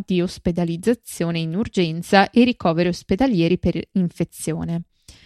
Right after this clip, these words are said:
Viene quindi raccomandata, una volta documentata la malnutrizione in questi pazienti, che venga adeguatamente trattata, in quanto associata a peggior prognosi, aumento del tasso di complicanze, di mortalità e peggior qualità di vita.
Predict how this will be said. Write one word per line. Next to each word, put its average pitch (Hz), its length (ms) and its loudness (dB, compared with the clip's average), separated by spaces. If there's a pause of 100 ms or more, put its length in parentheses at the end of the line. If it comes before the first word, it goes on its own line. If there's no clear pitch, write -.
(340)
Viene 233 220 6
quindi 269 220 4
raccomandata, 226 960 4
una 175 160 0
volta 175 320 0
documentata 180 800 0
la 180 100 0
malnutrizione 175 960 -2
in 165 80 -6
questi 175 320 -6
pazienti, 185 800 -2 (380)
che 240 380 6
venga 208 320 4
adeguatamente 175 640 0
trattata, 170 760 0
in 240 160 4
quanto 175 300 -2
associata 180 540 -2
a - 60 -6
peggior 175 400 -4
prognosi, 202 540 0
aumento 175 400 0
del 180 240 -2
tasso 180 380 0
di 175 120 -6
complicanze, 190 920 -2 (340)
di 196 120 2
mortalità 196 640 0 (120)
e - 140 0
peggior - 400 -2
qualità 170 380 0
di 165 100 -2
vita. 170 400 -2